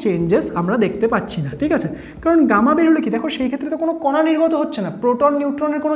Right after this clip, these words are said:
change আসছে না, তাই না? তাহলে আমাদের যা ছিল তাই থাকছে, ঠিক আছে? just এই ক্ষেত্রে gamma বের হচ্ছে মানে কি? কিছুটা এনার্জি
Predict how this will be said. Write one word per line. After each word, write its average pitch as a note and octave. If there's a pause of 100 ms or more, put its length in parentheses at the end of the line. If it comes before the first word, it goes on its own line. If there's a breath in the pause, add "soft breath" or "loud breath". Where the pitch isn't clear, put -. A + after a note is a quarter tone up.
change D4
আসছে C#4
না, E3+
তাই D#4+
না? C#4 (300 loud breath)
তাহলে A#3
আমাদের B3+ (120)
যা E3+ (140)
ছিল C4 (240)
তাই G3+ (100)
থাকছে, - (100)
ঠিক E4+
আছে? F3+ (440 loud breath)
just D4+ (100)
এই G3
ক্ষেত্রে A#3+ (120)
gamma D#3+
বের B3+
হচ্ছে C#4+
মানে G3
কি? B3
কিছুটা F#4+ (120)
এনার্জি A3+